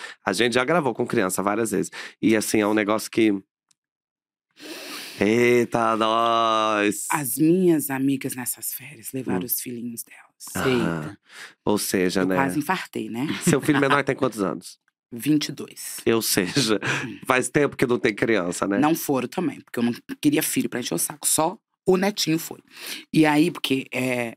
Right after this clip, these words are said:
Speaker 2: é pequenininho. E aí eu falei, gente, é muita criança.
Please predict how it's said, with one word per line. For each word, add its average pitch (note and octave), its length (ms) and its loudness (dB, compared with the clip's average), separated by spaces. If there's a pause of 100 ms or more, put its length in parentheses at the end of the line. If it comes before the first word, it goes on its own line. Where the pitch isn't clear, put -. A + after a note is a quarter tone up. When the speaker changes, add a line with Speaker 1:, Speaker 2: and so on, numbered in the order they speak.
Speaker 2:
é B2 100 -2
pequenininho. C#3+ 680 0 (600)
E D#3+ 100 6
aí D#3 100 2
eu D3+ 60 -2
falei, C#3+ 160 -2
gente, - 520 -6 (760)
é B2 60 -2
muita C#3+ 200 2
criança. A#2 500 -4